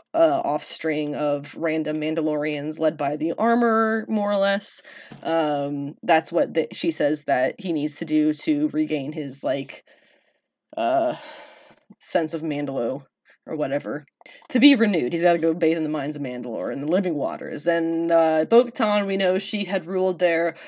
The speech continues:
before it was blasted to glass 'cause it was a sand planet after decades and decades and decades and thousands of years. I don't know why I'm saying decades. It was thousands of years of war,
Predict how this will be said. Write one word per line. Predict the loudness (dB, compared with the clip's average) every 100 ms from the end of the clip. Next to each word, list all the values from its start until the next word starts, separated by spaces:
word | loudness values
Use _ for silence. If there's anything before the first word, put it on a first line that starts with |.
| -8
before | -4 -2 2 4
it | 4
was | 0
blasted | 0 0 0 -4 -4
to | -4
glass | 0 4 4 4 0
'cause | -4
it | -4
was | -2
a |
sand | 0 0 0 -2
planet | -4 -4 -2 -2
after | -2 -4
decades | -2 0 0 -2 -4
and | -2
decades | -2 -2 -6 -6
and | -4
decades | -2 -2 -4 -2
and | -4 -6 -10 -20 -4 6
thousands | 8 8 4 2 0
of | 0
years. | 0 0
I |
don't | 0
know | 2
why | 2
I'm | 2
saying | 0 0
decades. | 0 -4 -4 -2
It | 0
was | 0
thousands | -2 2 2 2 -2
of | -6
years | -4 -2 -2
of | -2
war, | -2 0 2 0